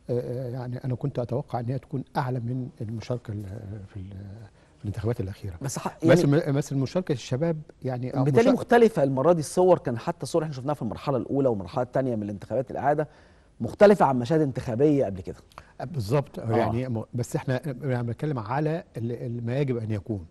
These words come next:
Speaker 2: أنت عارف، آه،
Speaker 1: م-،
Speaker 2: اللي هي
Speaker 1: نتمنى.
Speaker 2: الصورة الكاملة يعني.
Speaker 1: آه، عايزين يعني
Speaker 2: <laughs>
Speaker 1: نتمنى إن احنا يكون، تكون مشاركة أكتر.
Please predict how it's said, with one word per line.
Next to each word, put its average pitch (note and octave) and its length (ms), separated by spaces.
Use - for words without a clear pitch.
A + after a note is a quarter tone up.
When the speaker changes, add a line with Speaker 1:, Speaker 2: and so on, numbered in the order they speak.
Speaker 2:
أنت C3+ 100
عارف، F3+ 260
آه، C#3+ 240
Speaker 1:
م-، C3 60
Speaker 2:
اللي C#3+ 180
هي F#3+ 60
Speaker 1:
نتمنى. D3 200
Speaker 2:
الصورة G3 200
الكاملة C#3 400
يعني. A2+ 140
Speaker 1:
آه، B2 280
عايزين D3 300
يعني C3+ 180
Speaker 2:
<laughs> - 20
Speaker 1:
نتمنى D3+ 480
إن B2+ 120
احنا B2+ 220
يكون، B2 260
تكون B2+ 200
مشاركة A#2 420
أكتر. - 160